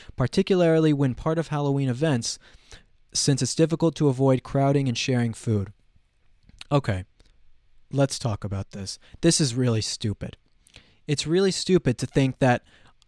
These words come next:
you're telling me, Gavin Newsom, that I can't go around. I don't have kids. <laughs> But if I had kids, you're telling me that I can't take my kids around to different parents' houses and different doors to go and get candy for Halloween?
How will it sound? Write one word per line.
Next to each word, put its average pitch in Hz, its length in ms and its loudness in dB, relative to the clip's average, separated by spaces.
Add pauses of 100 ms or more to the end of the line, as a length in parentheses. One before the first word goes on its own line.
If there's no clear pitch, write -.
you're 156 240 6
telling 185 500 0
me, 156 340 2 (280)
Gavin 127 360 2
Newsom, 117 500 -2 (480)
that 139 180 4
I 170 160 4
can't 220 340 0
go 196 300 6
around. 175 500 2 (960)
I 151 80 2
don't 165 100 4
have 147 220 2
kids. - 320 -8 (220)
<laughs> - 80 0 (680)
But 165 80 0
if 170 100 2
I 170 80 8
had 208 280 4
kids, 117 260 -2
you're 208 100 6
telling 262 280 0
me 247 120 2
that 156 120 0
I 175 100 4
can't 233 220 -2
take 220 200 -4
my 214 100 -4
kids 190 300 0
around 170 300 0
to 185 80 -4
different 180 380 -2 (220)
parents' 180 380 -2
houses 175 360 0
and 165 80 -6
different 170 260 -8
doors 160 360 2 (220)
to 165 100 -2
go 190 120 6
and 190 80 4
get 175 160 2
candy 180 360 0
for 175 180 0
Halloween? 165 520 0